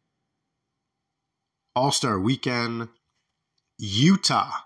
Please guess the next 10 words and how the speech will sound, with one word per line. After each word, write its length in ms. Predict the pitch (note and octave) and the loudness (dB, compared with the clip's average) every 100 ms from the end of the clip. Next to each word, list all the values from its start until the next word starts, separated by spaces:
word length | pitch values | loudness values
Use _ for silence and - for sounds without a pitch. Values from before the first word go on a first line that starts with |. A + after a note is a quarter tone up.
| _ _ - | _ _ -4
Salt 580 | - - D#3+ F3 F#3+ | 0 2 2 0 -2
Lake 260 | D#3 E3 D#3+ | -2 -2 0
City, 340 | - - D#3 | 4 4 4
Utah, 680 | E3 A#2 C#3+ E3+ - G2 - - _ _ _ _ _ _ G#2 F#2 | 4 4 4 4 0 -4 -6 -14 _ _ _ _ _ _ -14 -4
getting 400 | C3 D3 E3+ D3+ | 0 0 0 -2
to 160 | - A2+ | -4 -4
host 680 | - C#3 C#3+ - - - - - | -2 0 0 0 -2 -4 -6 -4
this 220 | A#2+ - | -2 -2
event. 680 | F#2 F#2 B2+ D3+ D3 - - - - - - _ _ | -4 -4 -2 -2 -4 -6 -6 -10 -20 -20 -20 _ _
Um, 580 | A2+ A2 G#2+ G#2+ G2+ G2 | -2 2 4 2 -2 -10